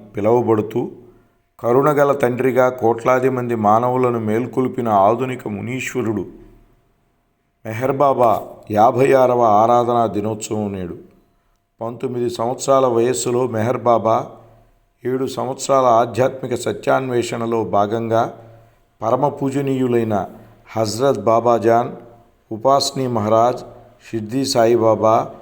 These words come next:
తాజుద్దీన్ బాబా మరియు నారాయణ్ మహారాజులను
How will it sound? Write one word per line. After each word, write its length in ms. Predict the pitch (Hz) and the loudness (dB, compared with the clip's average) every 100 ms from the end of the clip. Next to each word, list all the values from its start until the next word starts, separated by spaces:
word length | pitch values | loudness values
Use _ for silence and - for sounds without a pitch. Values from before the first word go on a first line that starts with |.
| - _ _ | -20 _ _
తాజుద్దీన్ 680 | 110 123 120 131 135 131 117 | 0 0 0 -4 -2 -2 0
బాబా 500 | 113 104 113 120 139 - - - - | 0 2 2 2 -2 -12 -20 -20 -6
మరియు 280 | 117 120 127 | -2 0 0
నారాయణ్ 580 | 117 104 120 135 139 135 | 2 4 4 4 0 0
మహారాజులను 920 | 120 113 120 120 101 113 113 107 87 | 0 2 4 2 0 -4 -4 -4 -6